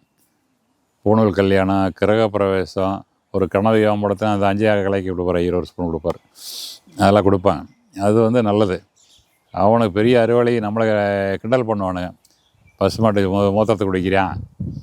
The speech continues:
சாணியை கரைச்சி குடிக்கிறான்னு" சொல்லுவாங்க. அவன் மலத்தையே குடிக்கிறான், மேலே ஒவ்வொருத்தருக்கு போல கீழே கொண்டு கொடு-, கொடுக்குறியா, அடியிலேருந்து ஏத்துறியா, ஏருக்கு மாறா பண்றியா. அதை வந்து தப்புன்னு யாரும் சொல்றதில்ல. ஏன்னா அவன்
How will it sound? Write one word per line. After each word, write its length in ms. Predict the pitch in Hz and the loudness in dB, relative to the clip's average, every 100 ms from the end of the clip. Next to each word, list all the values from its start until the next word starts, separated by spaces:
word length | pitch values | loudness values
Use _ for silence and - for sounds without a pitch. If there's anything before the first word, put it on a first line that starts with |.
| _ | _
சாணியை 400 | - 95 101 98 | -4 0 2 2
கரைச்சி 220 | 95 92 | 2 0
குடிக்கிறான்னு" 280 | 95 92 90 | -2 -2 -2
சொல்லுவாங்க. 500 | 87 87 90 85 82 - _ _ _ _ | -2 -2 0 -2 -4 -12 _ _ _ _
அவன் 240 | 104 110 | 2 2
மலத்தையே 360 | 104 120 117 143 | 4 2 2 2
குடிக்கிறான், 560 | 127 110 90 95 110 - _ - _ _ | 2 -2 -4 -6 -8 -14 _ -20 _ _
மேலே 260 | 104 117 123 | 0 2 4
ஒவ்வொருத்தருக்கு 360 | 120 117 117 | 2 0 -2
போல 160 | 117 127 | -2 -2
கீழே 180 | 123 120 | 0 0
கொண்டு 320 | 117 110 101 | 2 0 -2
கொடு-, 200 | 95 95 | -4 -6
கொடுக்குறியா, 340 | 104 98 85 104 | -4 -2 0 2
அடியிலேருந்து 540 | 98 127 117 120 117 | 4 2 2 2 0
ஏத்துறியா, 320 | 101 90 95 113 127 - 143 107 127 | 0 -2 -2 -4 -6 -8 -8 -8 -4
ஏருக்கு 380 | 110 123 117 117 | 0 2 0 -4
மாறா 260 | 107 117 | -4 -4
பண்றியா. 460 | 104 92 90 90 98 - - - - - | -4 -8 -8 -8 -8 -12 -20 -18 -18 -2
அதை 240 | 110 113 | 2 4
வந்து 340 | 120 131 120 117 | 2 0 0 0
தப்புன்னு 300 | 117 123 117 | 0 0 2
யாரும் 260 | 110 113 | 0 0
சொல்றதில்ல. 520 | 101 98 98 92 90 101 | -4 -4 -4 -4 -4 -8
ஏன்னா 260 | 107 107 127 | -6 -2 2
அவன் 280 | 120 139 | 2 0